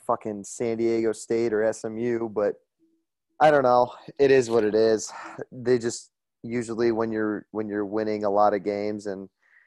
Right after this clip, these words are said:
you don't have a whole lot of losses to your resume, you're just automatically going to get assumed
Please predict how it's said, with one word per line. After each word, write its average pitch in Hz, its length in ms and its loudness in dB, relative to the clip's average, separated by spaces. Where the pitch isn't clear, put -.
you - 60 -8
don't 113 120 4
have 110 120 4
a 107 120 4
whole 110 220 0
lot 110 180 6
of 101 120 4
losses 104 360 2
to 113 100 -6
your 107 100 0
resume, 110 460 2
you're 107 100 0
just 101 200 -8
automatically 104 640 2
going 104 260 -4
to 101 140 -4
get 98 260 -2
assumed 104 600 -8